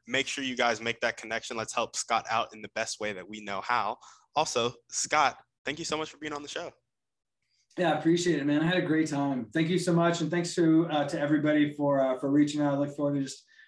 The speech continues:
Speaker 2: having a great conversation with you and learning more about you and what you have going on in life and see if there's ways I can help you. And of course, you know, the, the kind of help I'm asking for here. And I just wanna say thank you in advance for doing that.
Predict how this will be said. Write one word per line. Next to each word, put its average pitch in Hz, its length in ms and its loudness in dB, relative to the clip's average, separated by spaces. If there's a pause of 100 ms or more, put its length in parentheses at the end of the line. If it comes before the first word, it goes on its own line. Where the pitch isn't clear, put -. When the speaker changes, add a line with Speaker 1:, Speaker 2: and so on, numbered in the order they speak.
Speaker 2:
having 151 160 2
a 139 60 -2
great 151 180 2
conversation 147 640 0
with 143 160 2
you 151 200 4
and 277 120 2
learning 285 220 4
more 294 260 2
about 285 240 -2
you 311 280 6
and 285 100 -2
what 139 180 -6
you 143 60 -4
have 139 100 -6
going 147 160 2
on 143 60 4
in 143 60 2
life 143 260 0
and 139 100 -6
see 143 140 0
if 135 100 -2
there's 135 160 -4
ways 147 220 2
I 131 60 -6
can 131 180 -12
help 131 180 -10
you. 147 220 2
And 269 120 -2 (300)
of 294 120 -12
course, 147 260 0
you 147 60 0
know, 143 200 4
the, 131 280 -2 (280)
the - 60 -8
kind 147 240 0
of 131 60 -2
help 139 180 -2
I'm 135 140 -2
asking 127 400 -6
for 127 440 -8
here. 135 300 -4
And 127 220 -4
I 131 80 -10
just 131 160 -10
wanna 139 100 0
say 131 240 -4
thank 135 240 -6
you 143 80 -2
in 127 60 -4
advance 117 340 -6
for 123 100 -8
doing 117 260 -6
that. 98 180 -12